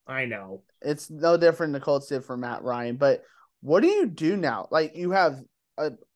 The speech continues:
Speaker 2: obviously you have severed ties with your franchise quarterback. Whether he is a franchise quarterback or not, he has been your guy.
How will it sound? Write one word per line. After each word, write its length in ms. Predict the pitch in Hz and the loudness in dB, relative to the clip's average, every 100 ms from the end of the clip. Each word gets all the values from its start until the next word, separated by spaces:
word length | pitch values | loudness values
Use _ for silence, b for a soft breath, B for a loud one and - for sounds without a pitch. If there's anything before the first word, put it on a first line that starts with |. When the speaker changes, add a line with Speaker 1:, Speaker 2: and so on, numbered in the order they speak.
| _ _ - | _ _ -2
Speaker 2:
obviously 760 | 156 269 269 - 190 185 170 | 2 2 2 -2 -4 -4 -2
you 120 | 175 | 2
have 140 | 160 135 | 2 2
severed 400 | - 170 160 143 | 2 4 4 2
ties 300 | 156 147 139 | 2 2 0
with 100 | 135 | -8
your 100 | 131 | -10
franchise 500 | - 139 135 127 117 | -4 -4 -2 -2 -2
quarterback. 540 | - 131 117 101 98 - | -2 -2 -2 -8 -10 2
Whether 340 | 156 170 165 | 6 8 6
he 340 | 156 160 143 - _ _ - | 4 -2 -2 -8 _ _ 0
is 220 | 151 180 | 2 2
a 60 | |
franchise 440 | 196 214 208 208 185 | 0 0 0 -2 -2
quarterback 500 | - 190 185 185 185 | 0 0 2 0 0
or 80 | 165 | -2
not, 220 | 165 156 | -2 -2
he 200 | 170 156 | -6 -6
has 280 | 139 160 170 | 0 0 0
been 220 | 147 127 | -6 -8
your 160 | 127 | -8
guy. 460 | 120 113 95 98 113 | -8 -8 -6 -8 -10